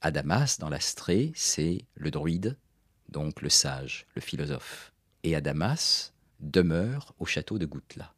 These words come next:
qui est nommément cité dans l'Astrée. Et Adamas, si le nom a été choisi par Honoré d'Urfé, en un temps où, évidemment, on cultivait le grec, l'hébreu, le latin de manière courante parmi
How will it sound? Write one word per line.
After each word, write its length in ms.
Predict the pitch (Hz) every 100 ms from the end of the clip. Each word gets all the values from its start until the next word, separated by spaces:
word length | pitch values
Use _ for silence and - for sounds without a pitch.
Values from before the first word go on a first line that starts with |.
| _ _ -
qui 140 | 71
est 40 |
nommément 380 | 73 76 76 82
cité 420 | - 95 - 69 _ -
dans 60 |
l'Astrée. 480 | - - - - - _ _ _ _ -
Et 80 | 85
Adamas, 760 | 73 80 135 175 - - - _ _
si 260 | - - 80
le 100 | 82
nom 200 | 101 85
a 80 | 73
été 200 | - -
choisi 720 | - 85 85 80 87 - _ _ _
par 180 | 73 71
Honoré 300 | 71 73 69
d'Urfé, 500 | 73 76 - - 175
en 160 | 143 71
un 120 | 71
temps 400 | - 82 85 80
où, 260 | 65 67 - _ _
évidemment, 640 | - 73 71 71 71 80 85 - - _ _ -
on 40 |
cultivait 920 | - - 73 - 73 69 71 78 80 69 67
le 200 | 65 76
grec, 600 | - 69 73 - - 65
l'hébreu, 680 | 69 78 69 73 76 80 87
le 100 | 82
latin 560 | 85 73 - 80 78 80
de 100 | 76
manière 440 | 73 76 71 - -
courante 560 | 87 127 202 165 - -
parmi 480 | - 73 76 76